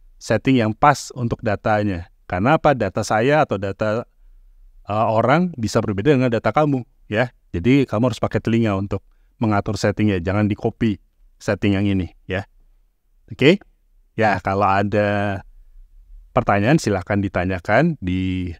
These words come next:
kolom komen. Dan juga kalau kalian punya masalah audio, coba, eh, kontak saya dan saya coba, siapa tahu bisa saya bikinkan video konten untuk kasih solusi atau obatnya,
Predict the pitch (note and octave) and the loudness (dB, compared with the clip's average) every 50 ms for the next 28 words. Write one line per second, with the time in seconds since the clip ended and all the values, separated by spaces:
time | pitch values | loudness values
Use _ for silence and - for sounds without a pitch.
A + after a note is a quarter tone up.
0 | _ _ _ _ - - G#2+ G2 F#2+ G2+ - - - F2+ F#2+ G#2 B2 C3+ A#2 G2 | _ _ _ _ -8 -4 -4 -2 -2 -4 -6 -6 -4 -2 0 0 2 2 0 0
1 | F#2 F2 F#2 F#2 A#2+ - B2 A#2 A#2 A2+ - A#2 A#2+ C3 C3+ C3 - C3+ C3 C3 | -2 -2 -2 -4 -2 0 2 2 2 2 2 0 0 0 -2 -2 -2 0 0 2
2 | B2+ A#2 - - A#2+ A#2+ A#2 A#2 A#2+ A#2+ A#2 G2+ F#2+ G2 A2 A#2+ A2 - _ _ | 0 0 0 -2 0 2 2 2 2 0 0 -2 -4 -4 -2 -2 -4 -6 _ _
3 | _ _ _ _ _ _ _ _ _ _ _ _ _ _ _ _ _ _ _ _ | _ _ _ _ _ _ _ _ _ _ _ _ _ _ _ _ _ _ _ _
4 | _ _ _ _ - G#2 G#2 G2+ A#2+ C3+ C#3+ - - - - - - - A2+ A2 | _ _ _ _ -6 -6 -2 2 2 2 2 2 -4 -16 -20 -18 -12 -8 -6 -6
5 | A2 G#2+ G#2 G#2 G#2 G#2 G2+ G2+ G2+ G2+ - A2 G#2+ - G#2+ - - G#2+ G2 G#2 | -4 -4 -4 -4 -4 -4 -4 -6 -6 -6 -6 -4 -4 -4 -4 -4 -2 0 0 2
6 | A#2+ - A2 A2 A#2 A#2+ B2 B2 A#2 - A2 G#2+ G#2+ - A#2+ A#2 A#2+ G#2+ G#2+ - | 0 0 0 0 -2 0 -2 -2 -4 -2 -2 -4 0 0 -2 2 2 0 0 0
7 | _ _ _ _ - - - A#2 G2 - G#2+ - C#3 D3 C3 G#2+ G#2 F#2+ - A#2 | _ _ _ _ -14 -6 -4 -2 0 0 0 2 2 2 2 2 0 -2 -2 -2
8 | G#2+ - A#2 A2 G#2+ G2+ G2 - A2 G#2 G#2+ - A#2+ A#2+ A2+ - G#2 G#2 G#2 G2 | -2 -2 -2 -4 -2 -4 -2 -2 -2 -2 0 0 0 0 0 -2 -2 -2 -2 -2
9 | - G#2+ G2+ G2+ - B2 C3 B2+ G#2+ G2 - G#2+ - _ _ _ _ _ _ - | -2 -4 -4 -2 -2 -2 -2 0 -2 -4 -6 -8 -10 _ _ _ _ _ _ -6
10 | - A#2+ - - - A#2 G2+ - A#2 G#2+ A2 A#2+ A#2 A2 - C3+ B2 G#2 - A#2+ | -4 -4 -4 0 -2 -2 0 0 0 0 2 2 0 0 4 4 4 4 2 0
11 | G2 G#2+ G#2+ A2 A2 G#2+ G#2+ - - - A2 F#2+ - | -4 -2 -2 -2 0 0 -2 -2 -2 -6 -6 -6 -6